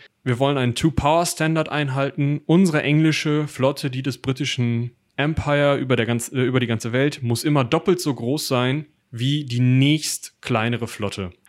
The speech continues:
Und das Ziel, das erklärte Ziel der deutschen Flottenbaupolitik ab achtzehnhundertachtundachtzig, ähm, dem Todesjahr von Friedrich dem Dritten, dem neunundneunzig Tage Kaiser, vielleicht klingelt da auch was, ähm, war,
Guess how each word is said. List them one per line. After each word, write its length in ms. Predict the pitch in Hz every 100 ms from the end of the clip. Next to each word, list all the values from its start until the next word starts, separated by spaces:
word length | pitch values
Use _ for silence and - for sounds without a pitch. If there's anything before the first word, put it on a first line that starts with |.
| _ -
Und 420 | 123 127 - - _
das 240 | 127 120 -
Ziel, 340 | - 170 226
das 140 | 170 -
erklärte 520 | - 135 139 170 175
Ziel 220 | - 160
der 100 | 139
deutschen 300 | 127 131 131
Flottenbaupolitik 840 | 151 185 180 165 - 151 185 180
ab 140 | 135 -
achtzehnhundertachtundachtzig, 1040 | - - 120 - - - - - 185 - - _ _ -
ähm, 400 | 117 104 101 98
dem 160 | 113 101
Todesjahr 540 | 131 131 127 120 120
von 520 | 117 117 107 107 104 -
Friedrich 320 | - 123 113
dem 160 | 107
Dritten, 380 | 107 139 156 151 - - _ 113
dem 140 | 110
neunundneunzig 480 | 110 117 113 117 -
Tage 260 | 131 147
Kaiser, 480 | - 135 139 143 143 _ _ _ -
vielleicht 380 | _ 95 - -
klingelt 300 | - 113 104
da 40 |
auch 160 | - 131
was, 220 | 131 127 _ _ _ 131
ähm, 440 | 123 123 123 127 -
war, 640 | 120 117 117 120 120